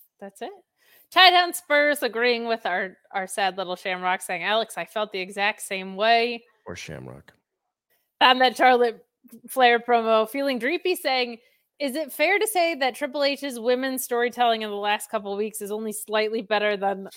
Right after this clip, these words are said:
Speaker 1: H B K, the horrible booking kids, N X T at the moment?"
Speaker 2: <laughs> Wow.
Speaker 1: Um, I actually feel like that's fair. Um, but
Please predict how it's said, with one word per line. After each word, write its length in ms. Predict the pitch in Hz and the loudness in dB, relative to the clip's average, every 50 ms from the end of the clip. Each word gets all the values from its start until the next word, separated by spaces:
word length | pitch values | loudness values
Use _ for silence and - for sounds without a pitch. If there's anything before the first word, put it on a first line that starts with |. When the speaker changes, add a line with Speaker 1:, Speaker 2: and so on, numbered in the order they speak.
| - _ _ _ _ _ _ | -20 _ _ _ _ _ _
Speaker 1:
H 240 | - 247 247 214 - | -2 -2 -2 -2 -4
B 100 | - 226 | -8 -8
K, 260 | - - 220 202 196 | -4 -2 0 0 0
the 120 | 190 196 190 | 0 -4 -4
horrible 380 | 196 214 208 202 180 196 196 | -2 -2 -2 -2 -2 -4 -8
booking 340 | 180 196 190 190 - 190 190 | -6 -6 -8 -8 -10 -14 -14
kids, 340 | 190 - 202 190 185 180 185 - - | -10 -8 -6 -6 -6 -6 -10 -12 -10
N 160 | 196 185 185 | -10 -8 -8
X 220 | 185 - - - - | -10 -12 -12 -16 -16
T 200 | - 190 185 190 | -12 -8 -8 -6
at 100 | 185 185 | -6 -8
the 60 | 190 | -8
moment?" 440 | 185 185 185 185 185 208 196 - - - | -6 -4 -4 4 8 8 8 8 6 -2
Speaker 2:
<laughs> 60 | - _ _ _ _ _ _ | -18 _ _ _ _ _ _
Wow. 480 | 104 90 95 131 147 123 85 - - - - _ _ _ _ _ - - - - - - - - - - - - - _ _ _ _ _ _ _ _ _ _ - | -12 -10 -8 -6 -6 -6 -6 -8 -12 -18 -20 _ _ _ _ _ -20 -18 -16 -16 -16 -16 -18 -20 -20 -20 -20 -20 -20 _ _ _ _ _ _ _ _ _ _ 0
Speaker 1:
Um, 760 | 240 247 240 233 233 226 226 226 220 214 214 208 202 185 - _ _ _ _ _ _ _ _ _ _ _ _ _ _ _ - | 4 6 6 8 6 6 4 2 0 -4 -8 -10 -10 -12 -14 _ _ _ _ _ _ _ _ _ _ _ _ _ _ _ 2
I 220 | 240 254 269 285 | 4 6 6 6
actually 460 | 294 - - - 381 415 427 453 440 440 - | 2 -2 -6 -6 -4 -2 0 0 0 -2 -2
feel 340 | - 349 349 359 349 320 311 | -4 -4 -2 -2 -2 -2 0
like 260 | 302 294 285 277 - | 0 0 0 -2 -4
that's 300 | - 226 214 214 214 - | -2 0 0 0 -2 -6
fair. 640 | - - - 247 247 247 214 170 165 185 220 247 349 415 392 - _ _ _ _ _ _ _ _ _ _ _ _ _ _ _ _ _ - | -16 -10 -4 -2 -2 -2 -2 -4 -6 -8 -8 -8 -10 -12 -14 -16 _ _ _ _ _ _ _ _ _ _ _ _ _ _ _ _ _ 0
Um, 840 | 240 233 226 226 220 220 214 214 208 214 208 202 202 202 202 196 185 _ _ _ _ _ _ _ _ _ _ _ _ _ _ _ _ _ - 208 185 - | 2 4 4 4 2 0 0 0 -2 -2 -2 -4 -6 -10 -12 -14 -16 _ _ _ _ _ _ _ _ _ _ _ _ _ _ _ _ _ -14 -10 0 6
but 340 | 254 247 240 226 226 - | 8 8 8 8 4 0